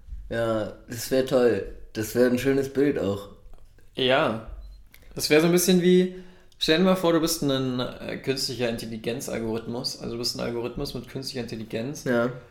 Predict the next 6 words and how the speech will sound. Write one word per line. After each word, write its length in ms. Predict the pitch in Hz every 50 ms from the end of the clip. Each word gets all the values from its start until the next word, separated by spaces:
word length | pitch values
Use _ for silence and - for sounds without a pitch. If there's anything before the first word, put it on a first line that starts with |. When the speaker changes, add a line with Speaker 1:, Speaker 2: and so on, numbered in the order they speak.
| - - - -
Speaker 2:
Und 140 | 123 120
auf 80 | 117 -
einmal 500 | - 120 127 139 139 139 147 143 - - - - _ _ _ _ _ -
schaltet 320 | - - 139 139 143 131
bei 80 | 131 131
jemand 500 | 127 123 127 135 131 127 131 120 -